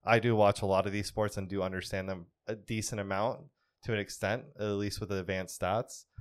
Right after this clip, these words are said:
So we are going to have some knowledge about other things, but football and baseball are gonna be our bread and butter in the beginning.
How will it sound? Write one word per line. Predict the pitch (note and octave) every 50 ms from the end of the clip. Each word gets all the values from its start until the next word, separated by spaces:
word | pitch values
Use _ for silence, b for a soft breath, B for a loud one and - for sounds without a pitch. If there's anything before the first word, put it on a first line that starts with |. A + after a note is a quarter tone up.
| B B B B B
So | - - B2 A#2 A#2
we | A2 A#2 B2 B2 B2 B2 B2 A#2+
are | - C3 D3 D#3
going | C3+ C#3 C3+ B2+
to | B2
have | A2+ A#2 A2+ G#2+ A2 G#2
some | - - - G#2+ G#2+
knowledge | G#2+ A2 G#2 G#2+ G#2+ G2+
about | G#2 F#2+ G2+ F#2+ F#2
other | G2 G2 G2+
things, | F2+ - - G#2+ G#2 G#2 G#2+ G2+
but | - - G#2+ G2 -
football | - - A2+ G#2 - A2 G#2 G2 G2+
and | G2 G2 G2 F#2+
baseball | - G2 F#2 F#2 - - G2 G2 F#2
are | F2 G2 F#2+ F#2
gonna | F#2+ F#2+ F#2+
be | F#2+ F#2
our | F#2 F#2
bread | E2+ F#2+ F#2+ F#2
and | F#2+ F2+
butter | E2+ F2+ F2+ F#2+ F#2+ F#2+
in | G2 F#2+ F#2
the | F#2
beginning. | F2 G2 E2+ F2+ D#2+ D2+ D2 D#2 F#2+ A2+